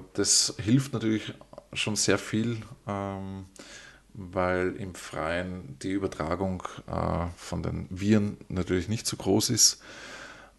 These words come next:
Ähm, und wenn wir jetzt den Prozess durchgehen, ähm, ist dieser erste Punkt eigentlich, man kommt zu einer Warteschlange und als Kunde will man begrüßt werden.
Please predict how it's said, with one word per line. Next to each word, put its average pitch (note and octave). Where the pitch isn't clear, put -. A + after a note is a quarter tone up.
Ähm, A#2
und G#2+
wenn B2
wir C3+
jetzt C3
den A#2
Prozess B2
durchgehen, D3+
ähm, B2
ist -
dieser A#2+
erste A2+
Punkt C3
eigentlich, G#2+
man G#2+
kommt A#2
zu -
einer G2+
Warteschlange A2
und G#2+
als F#2+
Kunde A2+
will G2
man F#2+
begrüßt -
werden. C#2+